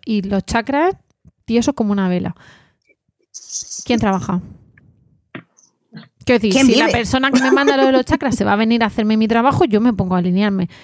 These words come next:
Speaker 1: Pero si no, mm,
Speaker 2: No.
Speaker 1: ¿y quién
Speaker 2: La
Speaker 1: limpia, ¿y quién limpia la
Speaker 2: situación
Speaker 1: casa y hace la comida?
Speaker 2: No, pero vamos a ver, es lo que estamos hablando. Eh, la situ-, ha habido una situación un poco surrealista, un poco no, muy surrealista.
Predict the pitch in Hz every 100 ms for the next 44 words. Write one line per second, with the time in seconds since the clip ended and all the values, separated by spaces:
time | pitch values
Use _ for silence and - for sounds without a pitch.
0 | 220 226 202 196 196 - 202 202 247 453
1 | 415 - 220 202 190 185 180 180 180 -
2 | _ _ _ _ _ _ _ _ _ _
3 | _ _ _ _ _ 202 180 151 - _
4 | - - 254 208 247 - 269 233 247 247
5 | 254 226 - 254 285 285 247 226 202 190
6 | 180 175 _ _ _ _ _ _ _ _
7 | _ - 190 170 208 196 220 240 190 196
8 | 254 254 220 233 233 175 180 190 175 -
9 | 190 180 175 170 240 240 262 - 202 220
10 | 240 285 302 _ _ 214 233 214 208 190
11 | 220 233 214 233 233 196 180 160 156 160
12 | - 147 170 165 190 190 170 160 165 185
13 | 220 185 160 156 160 -